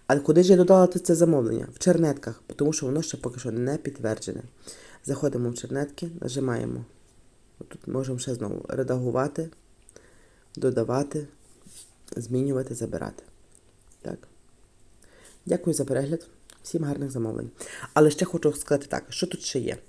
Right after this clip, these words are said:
на трьох рисочках. Мій бізнес, мої програми, мої звіти. Якщо ви прийшли будувати команду, ви можете подивитися на мої звіти і бачити тут структура. В структурі є люди, яких ви зареєстрували. Нажимаєте детально, ви бачите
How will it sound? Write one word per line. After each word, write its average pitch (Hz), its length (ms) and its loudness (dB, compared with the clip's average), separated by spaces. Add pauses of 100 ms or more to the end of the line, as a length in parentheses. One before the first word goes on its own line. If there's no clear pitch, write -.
(340)
на 139 80 -4
трьох 143 200 0
рисочках. 120 440 -4 (520)
Мій 180 140 6
бізнес, 139 400 0
мої 143 220 0
програми, 143 440 -2
мої 131 240 0
звіти. 135 360 -4 (640)
Якщо 131 320 0
ви 175 80 2
прийшли 156 320 0
будувати 131 340 2
команду, 113 540 -6
ви 139 80 -4
можете 151 260 0
подивитися 123 540 -6
на 110 80 -4
мої 151 280 0
звіти 117 400 -4 (680)
і 170 100 6
бачити 151 420 2
тут 151 320 0 (840)
структура. 151 600 -2 (880)
В - 60 -8
структурі 151 400 0
є 147 60 4
люди, 139 220 0
яких 131 240 -4
ви 127 100 -2
зареєстрували. 117 800 -2 (560)
Нажимаєте 139 480 -2
детально, 131 460 0
ви 120 80 0
бачите - 480 -2